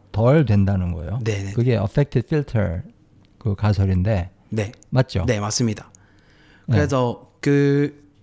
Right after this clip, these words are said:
Speaker 2: 그 비원어민 많은 그 비원어민이 많이 있는 환경,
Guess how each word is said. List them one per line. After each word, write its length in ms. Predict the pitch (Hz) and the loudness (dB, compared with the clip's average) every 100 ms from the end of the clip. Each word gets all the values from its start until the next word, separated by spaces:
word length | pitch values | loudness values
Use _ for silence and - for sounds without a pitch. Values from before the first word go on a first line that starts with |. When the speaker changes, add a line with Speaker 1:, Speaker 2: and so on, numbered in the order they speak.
| - - | -20 -4
Speaker 2:
그 180 | 143 | -2
비원어민 920 | 131 131 127 156 180 170 135 156 247 - _ | 0 0 2 2 2 2 2 0 -4 -10 _
많은 500 | 180 180 117 147 247 - _ _ _ _ - | -2 0 0 -2 -4 -10 _ _ _ _ -10
그 60 | 123 | -6
비원어민이 560 | - 127 147 123 117 | 0 0 2 2 2
많이 340 | 117 113 180 120 | 0 0 0 2
있는 340 | 110 123 147 | 2 0 -2
환경, 520 | 147 208 135 117 180 | 0 0 0 0 -4